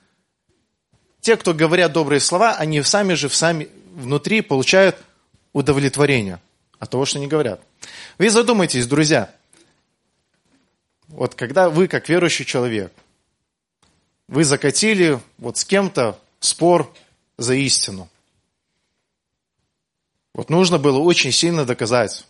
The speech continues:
ну, что-то, какой-то очень важный вопрос. Богословский, не богословский, как служение должно и вести.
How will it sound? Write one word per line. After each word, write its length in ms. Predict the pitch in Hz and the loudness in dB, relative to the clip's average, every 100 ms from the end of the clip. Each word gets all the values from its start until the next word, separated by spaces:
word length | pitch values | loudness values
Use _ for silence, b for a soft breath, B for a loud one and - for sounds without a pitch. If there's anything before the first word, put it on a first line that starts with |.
| - | -8
ну, 100 | 151 | -4
что-то, 320 | - 156 110 | -2 -2 -2
какой-то 380 | 135 170 170 147 | -2 0 2 2
очень 200 | 143 131 | 0 0
важный 300 | 131 104 120 | 0 0 -4
вопрос. 500 | 113 131 101 - _ b b b b b b b b _ _ _ _ _ _ _ _ | -2 -2 -4 -8 _ b b b b b b b b _ _ _ _ _ _ _ _
Богословский, 880 | 139 143 147 139 - 165 127 - 117 | -4 0 2 0 2 0 0 -4 -6
не 140 | 139 | -4
богословский, 680 | 135 135 135 - 127 - 120 | -2 0 0 -2 -4 -4 -6
как 180 | 135 | -6
служение 480 | - 143 139 147 127 | -4 -2 0 0 -2
должно 320 | 117 113 117 | -4 -4 -4
и 80 | 110 | -6
вести. 360 | 110 104 - | -6 -8 -8